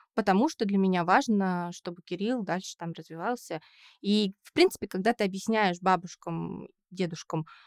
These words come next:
что происходит, да, они начинают действительно понимать, что это так и работает. И они понимают, что действительно то, что Кирилл плачет, самое страшное — это, это не то, что он плачет, то, что им дискомфортно от того, что он плачет,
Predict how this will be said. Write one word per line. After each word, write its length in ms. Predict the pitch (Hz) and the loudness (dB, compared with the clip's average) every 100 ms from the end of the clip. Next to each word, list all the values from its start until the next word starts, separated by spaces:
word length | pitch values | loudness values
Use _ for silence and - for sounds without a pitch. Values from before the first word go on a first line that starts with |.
| _ _ | _ _
что 240 | - - | -2 0
происходит, 600 | 175 160 156 - 403 - - _ _ _ _ _ _ | 0 -2 -8 -2 -2 -2 -8 _ _ _ _ _ _
да, 260 | 190 240 233 | 2 4 4
они 200 | 180 226 | 4 0
начинают 380 | 202 190 214 | 0 0 0
действительно 440 | 202 - 220 220 185 | -2 -10 -6 -4 -2
понимать, 380 | 185 175 208 277 | -4 0 0 0
что 180 | - | -8
это 100 | - | -6
так 200 | - 190 | -2 -2
и 20 | 190 | -2
работает. 500 | 170 170 165 - - _ - - _ | -2 -4 -6 -10 -14 _ -20 -20 _
И 60 | 175 | 0
они 140 | 185 | 0
понимают, 440 | 190 175 185 247 208 | 0 2 6 4 2
что 220 | - 170 | -6 -6
действительно 1080 | 165 - 196 220 190 170 165 160 156 160 - _ _ _ | -6 -4 -6 -2 -2 0 -2 -2 -2 -4 -8 _ _ _
то, 100 | - | -4
что 160 | 202 202 | -4 -2
Кирилл 260 | 214 202 180 | 2 2 2
плачет, 500 | 175 190 311 - - _ _ _ _ | 4 6 4 -2 -10 _ _ _ _
самое 340 | - 196 185 | 4 6 6
страшное — 600 | 170 - 196 269 - 190 175 - | 2 6 6 6 0 -2 -2 -4
это, 80 | |
это 500 | 156 160 - 170 170 170 | -4 -4 -6 -6 -4 -4
не 140 | 170 | -4
то, 180 | - 247 | -2 -2
что 160 | - | 0
он 100 | 196 | 0
плачет, 320 | 202 196 - - | 2 0 0 -8
то, 80 | |
что 180 | 175 - | -10 0
им 140 | 202 240 | 2 2
дискомфортно 600 | 190 - 175 180 175 165 | -2 -6 -4 -4 -4 -8
от 60 | |
того, 200 | 165 170 | -6 -10
что 160 | - 165 | -8 -10
он 60 | |
плачет, 360 | 185 226 262 | 0 0 0